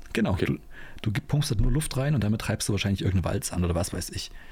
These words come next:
Speaker 1: Vielleicht irre ich mich auch und mach mich total zum Affen, weil das Ding komplett nur elektronisch ist, was weiß ich. Auf jeden Fall, das Ding ist der Hammer. Einfach so in der Fußgängerzone. Ist super.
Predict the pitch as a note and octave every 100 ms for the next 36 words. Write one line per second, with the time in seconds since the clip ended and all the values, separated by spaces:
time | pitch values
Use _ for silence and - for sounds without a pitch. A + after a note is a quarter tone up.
0 | - - - A#2 B2 - D#3 D3+ - C3+
1 | - A#2+ - G2 G#2+ G#2 - G2 G2 -
2 | - - G2 F2 F2+ - F#2 F2 F2+ -
3 | A2 F2+ E2 - C3+ C#3 - C3+ A#2+ -
4 | - F2+ F2+ - A#2 - - - - -
5 | F2 G2 G#2+ G#2+ F#2+ F2+ F2+ - - -
6 | - - F2 - G2 G#2 - D#2 F2 E2
7 | - - - - - - - - B2+ G#2+
8 | G#2+ G2 A#2+ - F2 F2 - F2 F2 -
9 | - - - - - - - A2 G2 D#2+